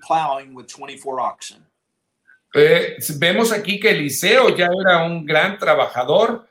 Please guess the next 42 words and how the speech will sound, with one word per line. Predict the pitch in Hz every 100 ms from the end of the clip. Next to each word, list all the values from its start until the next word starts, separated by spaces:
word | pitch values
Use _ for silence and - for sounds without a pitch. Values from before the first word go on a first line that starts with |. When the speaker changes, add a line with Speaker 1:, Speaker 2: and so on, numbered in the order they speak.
| _ -
Speaker 2:
porque | 139 147
lo | 143 143
vemos | 170 180 180
aquí | 156 - 165
arando | 147 147 190 202
con | 147 139
doce | 147 151 143
yuntas | 143 131 123
de | 120
bueyes. | 117 117 165 117 - - _ _ _ -
Speaker 1:
Number | 151 170 170 156
two, | 202 214
we | 156
know | 156 185 220
that | 165
he | 139
was | 135 131
loyal | 135 143 208 202 147 143
and | 135 135 -
faithful | - 196 226 202 143 139 143
because | 139 151 143
the | 139
Bible | 147 165 175 165
says, | - 156 - _ -
"Let | 156 185
me | 180
go | 165 160
back | 156 165 - -
and | 143 135
kiss | 175 185 185
my | 165 151
father | - 160 160 165 165 -
and | 147
my | 147 143
mother | 147 170 156 143 147 _ _
and | 131
let | 151 -
me | 185
do | 170 175
the | 151
right | 139 143 151
thing." | 135 101